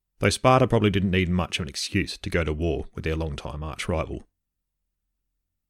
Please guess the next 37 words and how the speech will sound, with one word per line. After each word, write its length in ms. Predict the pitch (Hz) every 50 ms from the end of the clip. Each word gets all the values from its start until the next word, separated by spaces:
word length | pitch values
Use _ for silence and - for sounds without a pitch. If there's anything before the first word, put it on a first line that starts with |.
| _ -
Sparta 360 | - - 139 139 151 170 175
was 140 | 135 113 110
armed 240 | 107 110 113 120
with 100 | 110 98
an 80 | 92 90
oracle 520 | 92 98 95 92 - - 80 82 78 - - -
that 100 | 69 -
told 280 | - 113 123 127 117
them 120 | 107 104 104
of 80 | 92
taking 360 | - 101 98 92 - 95 90
Argos. 520 | 90 85 82 78 - 53 - - - - - _ _ _ _ -
After 240 | 90 90 - - 90
some 240 | - - 107 110 120
manoeuvring 460 | 123 127 123 123 123 110 117 117 107
and 100 | 98 95
sacrifices 720 | - - 95 - - 92 - - 98 90 87 - 87 - -
were 140 | 92 90
conducted, 540 | 87 - 95 85 76 73 - - 85 80 80 _ _ _ _ _ _ -
the 60 | - 104
Spartans 640 | - - - 107 107 101 104 110 101 101 - - _ _ _ _ _ _ _ _ _ _ _ _ -
and 120 | 92 95
Argive 400 | 92 92 98 90 90 95 98 -
camps 400 | - - 82 76 71 - - - -
were 120 | - 80
drawn 260 | 73 - 110 104 92 82
up 140 | 65 -
opposite 320 | 80 67 - - - 73 71
each 160 | 71 - -
other. 240 | 76 71 - - - _ _ _ _ _ _ _ _ _ _ _ _ _
Due 160 | - 147 156
to 100 | 143 131
a 40 | 120
warning 420 | 104 98 107 110 110 107 104 101
and 80 | 98 95
a 40 | 85
prophecy 600 | - - 92 82 90 87 - - 78 78 76 -